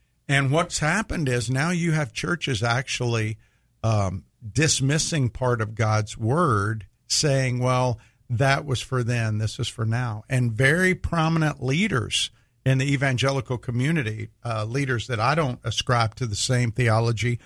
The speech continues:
but still a lot of people do, very popular on social media,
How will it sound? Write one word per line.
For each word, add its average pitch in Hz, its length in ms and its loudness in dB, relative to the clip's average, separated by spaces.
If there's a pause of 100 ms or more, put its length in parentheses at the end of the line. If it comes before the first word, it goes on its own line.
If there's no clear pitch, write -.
(300)
but 135 240 2
still 180 340 4
a 127 40 0
lot 131 260 -2
of - 80 -4
people 113 340 -2
do, 131 380 -2
very 127 240 0
popular 127 800 -2
on 120 300 -4
social 139 420 0
media, 127 540 2